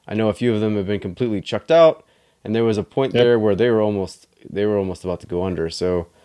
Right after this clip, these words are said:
Speaker 2: Yep.
Speaker 1: uh, I do know that their Steam rating is pretty high, so that's a good thing.
Speaker 2: Oh, yeah. Oh, yeah.
Speaker 1: And I imagine that a lot of people that have bought in are enjoying the game so far, so that's also a good thing.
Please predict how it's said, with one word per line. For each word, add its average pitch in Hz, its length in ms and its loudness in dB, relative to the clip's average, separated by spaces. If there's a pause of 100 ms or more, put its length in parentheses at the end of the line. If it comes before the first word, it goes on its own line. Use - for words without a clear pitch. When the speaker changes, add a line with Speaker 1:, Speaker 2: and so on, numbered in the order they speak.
(520)
Speaker 2:
Yep. 117 180 4 (480)
Speaker 1:
uh, 139 400 -2
I 139 100 -2
do 160 160 0
know 160 240 2
that 143 480 -4
their 123 180 -4
Steam 147 260 -2
rating 123 240 0
is 110 100 -4
pretty 135 180 -2
high, 113 580 -2
so 110 440 -2
that's 117 200 -2
a 120 40 -6
good 104 160 -4
thing. 156 100 4
Speaker 2:
Oh, 190 40 8
yeah. 208 220 0 (300)
Oh, 165 120 0
yeah. 185 80 2
Speaker 1:
And 107 400 -4
I 104 100 -2
imagine 107 360 -2
that 104 140 -4
a 101 80 -2
lot 107 160 2
of 101 60 -2
people 104 240 0
that 104 100 2
have 95 140 -4
bought 98 220 4
in 104 420 0
are 98 220 0
enjoying 98 320 0
the 101 80 0
game 98 180 0
so 98 140 -4
far, 101 280 2
so 98 280 -2
that's - 460 -8
also 110 260 0
a 92 40 -4
good 87 140 -6
thing. 85 220 -12